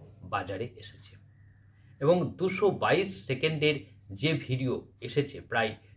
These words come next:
তিন মিনিটের বেশি সময়ের ভিডিওটা, সেটা ইতিমধ্যে ভাইরাল হয়ে গেছে। সেখানে সোনিয়া গান্ধী তার বক্তব্য রাখতে গিয়ে মূল যে কথাটা বলেছে, সেটা যদি আপনাদের সামনে একটু আমরা তুলে ধরি, তাহলে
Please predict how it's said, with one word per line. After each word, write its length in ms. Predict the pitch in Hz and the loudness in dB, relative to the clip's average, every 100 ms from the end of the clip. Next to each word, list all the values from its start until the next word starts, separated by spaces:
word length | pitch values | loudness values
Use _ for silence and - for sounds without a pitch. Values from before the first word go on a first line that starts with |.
| - - | -14 0
তিন 240 | 196 185 | 2 4
মিনিটের 480 | 156 147 143 135 - | 4 2 4 4 2
বেশি 240 | 113 135 | -6 -6
সময়ের 360 | - 107 101 95 | -8 -6 -6 -6
ভিডিওটা, 560 | 95 107 139 139 - - - - - - | -8 -6 -2 -2 -4 -10 -18 -20 -20 -10
সেটা 260 | 147 160 160 | 0 0 0
ইতিমধ্যে 520 | 165 226 247 233 220 | 0 4 6 6 2
ভাইরাল 420 | 139 117 117 113 | 2 2 2 2
হয়ে 200 | 95 92 | -2 -8
গেছে। 400 | 95 - 170 180 - - - | -8 -8 -8 -8 -14 -20 -4
সেখানে 460 | 190 190 226 269 | 0 0 2 0
সোনিয়া 400 | - 175 170 160 | 2 0 6 6
গান্ধী 440 | 117 120 135 156 165 | 6 2 2 -2 -2
তার 220 | 98 90 | -2 -2
বক্তব্য 540 | 104 127 - 180 160 151 | -2 -2 -2 -8 0 2
রাখতে 420 | 104 95 - 175 | 2 0 -6 -8
গিয়ে 280 | 151 104 90 - - | -4 -6 -6 -16 -4
মূল 380 | 123 175 220 220 | 0 2 4 2
যে 200 | 170 147 | 2 -2
কথাটা 420 | 107 107 127 123 | -2 -4 -6 -4
বলেছে, 480 | 101 101 135 - 101 - - - | -4 -2 -2 -2 -8 -8 -20 -12
সেটা 260 | 180 180 | -4 -2
যদি 220 | 214 220 196 | 0 4 4
আপনাদের 380 | - 151 151 | 4 0 0
সামনে 400 | 147 - 135 139 - | -4 -4 -2 -2 -4
একটু 300 | 151 - 208 | -16 -6 -2
আমরা 200 | 175 143 | 0 0
তুলে 260 | - 107 110 | -4 -4 -2
ধরি, 320 | 147 - - - - - - | -2 -4 -6 -16 -20 -12 2
তাহলে 380 | 143 170 160 | 2 4 -2